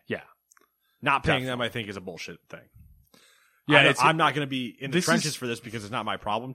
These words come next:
Speaker 1: Yeah.
Speaker 2: technically. But, and, like, it doesn't affect me.
Speaker 1: Yeah, it's not a hill I
Speaker 2: But
Speaker 1: care
Speaker 2: it's,
Speaker 1: to die on.
Speaker 2: but it's
Speaker 1: But, um,
Speaker 2: bullshit to not pay them.
Speaker 1: it's one of those weird things where you can't have a middle ground.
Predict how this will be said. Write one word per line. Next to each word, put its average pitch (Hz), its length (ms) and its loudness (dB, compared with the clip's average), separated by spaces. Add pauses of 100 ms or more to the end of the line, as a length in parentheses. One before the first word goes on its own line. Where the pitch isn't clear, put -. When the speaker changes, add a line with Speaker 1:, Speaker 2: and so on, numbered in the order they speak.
Speaker 1:
Yeah. 147 120 4
Speaker 2:
technically. 131 420 0 (880)
But, 101 280 0 (760)
and, 120 140 -8
like, 101 160 -2
it 98 60 -6
doesn't 90 240 -8
affect - 320 -8
me. 110 160 -6
Speaker 1:
Yeah, 110 160 2
it's - 140 -14
not 147 120 2
a 123 40 -4
hill 131 200 4
I 117 120 6
Speaker 2:
But 117 140 0
Speaker 1:
care 123 100 4
Speaker 2:
it's, 113 80 2
Speaker 1:
to 104 60 -4
die 104 300 2
on. 127 260 -2 (220)
Speaker 2:
but 123 120 6
it's 117 180 2
Speaker 1:
But, 117 100 0
um, 151 80 8
Speaker 2:
bullshit 127 360 4
to 113 80 -10
not 107 240 -6
pay 110 180 -4
them. 82 280 -14 (720)
Speaker 1:
it's 143 140 2
one 180 140 6
of 220 80 4
those 185 180 6
weird 143 300 2
things 123 260 -2
where 117 100 -4
you 113 120 -6
can't 135 320 -4
have 117 220 0
a 104 60 -8
middle 101 240 -4
ground. 90 460 -12